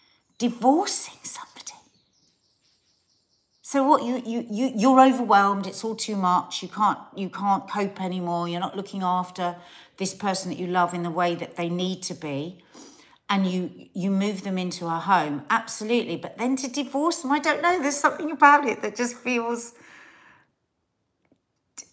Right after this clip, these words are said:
I don't know, just brutal. But am I being silly? What do you think? What do you think?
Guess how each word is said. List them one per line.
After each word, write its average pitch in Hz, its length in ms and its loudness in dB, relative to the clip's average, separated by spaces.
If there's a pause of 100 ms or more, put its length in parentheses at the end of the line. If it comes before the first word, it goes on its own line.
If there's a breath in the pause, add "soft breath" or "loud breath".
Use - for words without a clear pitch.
(140)
I 247 140 0
don't 277 220 -2
know, 311 260 4
just - 300 -6
brutal. 339 380 2
But - 220 0
am 277 200 6
I 302 100 6
being 269 640 0 (240)
silly? 269 480 -2
What 202 240 -4
do 294 100 -8
you 302 60 -8
think? 294 500 -8 (1900)
What - 160 -12
do - 140 -4
you 381 160 -2
think? - 480 -10